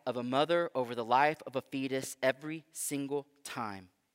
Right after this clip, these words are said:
even if I still need to acknowledge with my conviction that the fetus is indeed a life,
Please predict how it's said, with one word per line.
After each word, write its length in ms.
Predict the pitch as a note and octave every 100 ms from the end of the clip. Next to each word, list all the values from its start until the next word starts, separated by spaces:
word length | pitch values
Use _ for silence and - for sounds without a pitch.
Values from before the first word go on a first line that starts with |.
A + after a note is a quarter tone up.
| _ _ -
even 300 | D#3+ E3+ D#3
if 140 | -
I 80 | C3
still 420 | - - D#3 E3
need 160 | E3 D3+
to 100 | D#3
acknowledge 520 | B2+ A#2+ A#2 A#2 A#2
with 140 | A#2+ A2
my 160 | A2+
conviction 760 | A#2+ B2+ G#2+ G#2 - - G2+ G2 _ _ -
that 140 | A2
the 80 | G#2+
fetus 640 | - - D3 D3+ D3 - -
is 160 | A#2 A2
indeed 640 | G#2 G#2+ A#2+ B2 B2 A#2+ _ _
a 100 | G#2
life, 580 | G2 F#2 F2 - - -